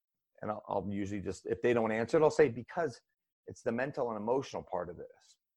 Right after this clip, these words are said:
that makes it hard, because the plan I'm gonna give you is actually simple to execute." "So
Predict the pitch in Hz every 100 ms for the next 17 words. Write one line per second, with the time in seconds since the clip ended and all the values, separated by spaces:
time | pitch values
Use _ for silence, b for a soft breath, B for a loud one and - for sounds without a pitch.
0 | _ - 117 107 98 92 135 104 85 87
1 | 101 101 98 98 147 190 208 127 104 139
2 | 131 104 98 110 - 95 120 101 90 98
3 | 113 - - 85 _ _ _ _ _ _
4 | _ _ _ 147 113 -